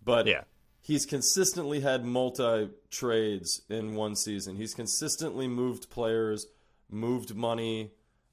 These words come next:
Speaker 1: Um, he's never stopped reorganizing, you know, um, finding a, a, a new path for this team. It's, he's never satisfied.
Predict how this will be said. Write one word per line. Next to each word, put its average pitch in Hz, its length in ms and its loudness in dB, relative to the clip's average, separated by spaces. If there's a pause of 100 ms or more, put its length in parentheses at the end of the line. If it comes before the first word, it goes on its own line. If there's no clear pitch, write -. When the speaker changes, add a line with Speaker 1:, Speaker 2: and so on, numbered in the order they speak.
Speaker 1:
Um, 101 580 0 (720)
he's 127 300 0
never 151 320 0
stopped - 600 0 (1160)
reorganizing, 110 1200 0 (2000)
you 120 100 -4
know, 101 320 -4
um, 101 540 -2 (340)
finding 147 520 4
a, - 120 -4
a, 113 540 2
a 110 40 4
new 120 240 0
path 117 480 0
for 110 100 -4
this 101 180 -4
team. 101 240 -4
It's, 101 200 -6
he's 127 220 -4
never 143 200 0
satisfied. 101 720 0